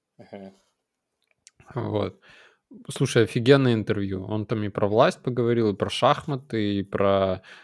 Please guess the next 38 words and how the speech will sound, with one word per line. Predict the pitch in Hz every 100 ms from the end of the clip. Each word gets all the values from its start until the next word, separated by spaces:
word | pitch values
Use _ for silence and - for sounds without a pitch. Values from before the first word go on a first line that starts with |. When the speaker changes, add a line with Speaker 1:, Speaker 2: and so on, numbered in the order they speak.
| - -
Speaker 2:
э, | 104 101 101
ход | - 107
королевы. | - 101 98 104 135 143 120 104 107 _ _ _ _ _ _ _ _ _ _ -
Ну, | 117
короче, | 110 131 127 123 127
Speaker 1:
Это |
фильм | 113 101 196 220
Speaker 2:
п-, |
Speaker 1:
«Ход | - -
королевы»? | - 117 110 98 - _ _ _ _ _ _ -
Speaker 2:
ну, | 180 180 131
вот | 127 -
сериал, | 131 131 117 95
про | - 104
который | 117 113 107 98
все | - 107
говорили | 98 98 104 95 95
Speaker 1:
Блин, | -
Speaker 2:
последнее | - 101 98 95
время. | 98 98 - -
Speaker 1:
блядь, | 107 98
я | 98
его | 95 95
так | - 95 95
и |
не | 95
посмотрел. | - - 107 101 95 _
Speaker 2:
Да | - - 110
я | 131 127
тоже | 123 101
так | - 98 -
и |
не | 98
посмотрел, | - - 98 - - 104
но | 117
про | 117 117
него | 113
много | 107 104 98